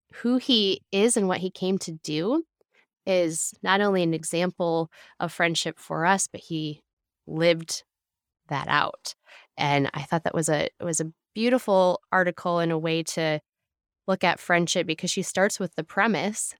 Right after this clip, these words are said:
<laughs> of how, you know, how we kind of started, how friendship has become super secularized, or at least it's kind of been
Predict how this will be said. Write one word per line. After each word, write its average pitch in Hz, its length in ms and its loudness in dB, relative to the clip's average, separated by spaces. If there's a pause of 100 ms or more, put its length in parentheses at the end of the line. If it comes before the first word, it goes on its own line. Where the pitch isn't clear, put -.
<laughs> - 720 -8
of 190 280 4
how, 220 180 2
you 226 120 2
know, 190 120 4
how 196 200 2
we 196 200 -2
kind 247 260 2
of 170 100 -2
started, 165 400 -2
how 175 400 2 (160)
friendship 226 460 0
has 196 140 -4
become 180 280 -4
super 170 300 -4
secularized, 113 1040 -4
or 180 100 2
at 165 160 2
least 208 340 0 (220)
it's - 140 -4
kind 214 220 0
of 180 160 -2
been 165 280 2